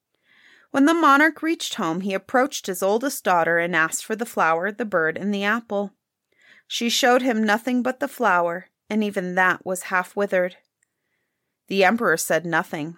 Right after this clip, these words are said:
but went to his second daughter. She showed him only the little bird, and that too looked drooping. Again the emperor did not speak,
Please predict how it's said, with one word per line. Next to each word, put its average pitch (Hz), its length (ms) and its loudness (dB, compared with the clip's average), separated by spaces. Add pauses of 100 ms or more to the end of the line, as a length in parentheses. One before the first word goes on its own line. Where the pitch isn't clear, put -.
but 214 140 -2
went 196 240 0
to 226 100 -4
his 220 180 -2
second 262 380 -4
daughter. 175 460 -2 (800)
She 240 220 -2
showed 214 260 4
him 208 240 -4
only 233 380 0
the 208 160 0
little 202 260 0
bird, 185 460 2 (320)
and 202 180 0
that 196 220 0
too 285 280 -2
looked 170 480 -8
drooping. 185 520 -8 (840)
Again 202 420 2
the 175 160 -4
emperor 175 380 -4
did 175 220 -10
not 185 280 -2
speak, - 540 -12